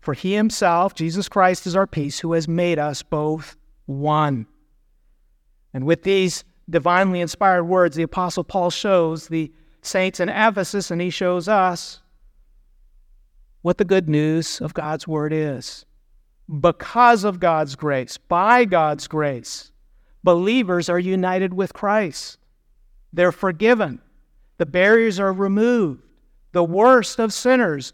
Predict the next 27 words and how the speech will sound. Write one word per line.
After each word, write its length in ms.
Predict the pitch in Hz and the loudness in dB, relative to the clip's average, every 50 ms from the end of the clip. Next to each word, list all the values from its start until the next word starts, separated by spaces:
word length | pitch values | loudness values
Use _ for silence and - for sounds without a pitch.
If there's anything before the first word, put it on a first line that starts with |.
| _ _ - | _ _ -2
or 120 | 170 160 | -2 0
the 100 | 160 165 | 0 -2
chief 360 | 156 - - - 262 269 240 | -2 -2 -2 0 0 0 2
among 260 | 233 233 233 226 220 | 2 2 2 2 2
sinners, 380 | 208 - - 240 247 220 180 147 | 0 0 0 2 2 2 0 0
as 180 | 165 156 - - | -4 -6 -6 -4
the 100 | - 196 | -4 -4
Apostle 360 | 180 - 208 202 - 220 190 | -2 0 -2 -2 -2 -4 -8
Paul 280 | - - 220 220 208 | -4 0 0 2 2
refers 440 | 208 190 - - 220 226 233 220 - | 0 -2 -2 -2 0 0 0 -2 -2
to 100 | - 214 | -6 -6
himself, 420 | 190 175 - - 165 147 135 - - _ _ _ _ _ _ | -6 -6 -4 -4 -4 -4 -4 -8 -12 _ _ _ _ _ _
removed, 840 | - 156 170 190 185 180 180 185 214 240 285 269 220 180 156 151 151 | -10 -2 0 0 2 2 2 2 4 4 4 4 2 0 -2 -4 -4
made 340 | 180 185 190 196 196 165 185 | -2 0 0 0 0 0 0
new, 320 | 208 233 254 240 214 170 | 0 2 2 0 0 -2
given 220 | 156 190 180 185 | -2 -4 -4 -2
an 80 | 180 180 | -4 -4
entirely 920 | 180 175 - - 220 233 240 240 220 220 220 214 226 - 196 196 214 202 | -6 -6 -4 0 2 4 4 4 2 0 0 -2 -4 -4 -4 -2 0 0
new 220 | 202 208 220 214 214 | 0 0 0 0 2
life 320 | 220 233 247 247 226 - | 4 4 4 4 2 2
that's 220 | - 196 170 143 170 | -2 -4 -4 -4 -6
united 760 | 170 185 185 185 190 196 202 226 262 247 180 156 151 - - _ _ _ _ _ _ _ _ _ _ _ _ _ _ _ _ _ _ _ _ _ _ _ _ _ _ _ _ _ _ _ _ _ _ _ _ _ _ _ | -4 -2 -2 -2 0 0 2 2 2 2 0 -4 -6 -10 -14 _ _ _ _ _ _ _ _ _ _ _ _ _ _ _ _ _ _ _ _ _ _ _ _ _ _ _ _ _ _ _ _ _ _ _ _ _ _ _
with 140 | 208 202 - | -6 -4 -4
the 80 | 196 | -4
Son 280 | 170 - - 196 190 196 | -6 -2 0 0 0 0
of 120 | 190 175 | -2 0
God. 500 | 180 190 185 190 190 190 180 160 131 117 | 0 2 4 6 6 6 4 2 0 -6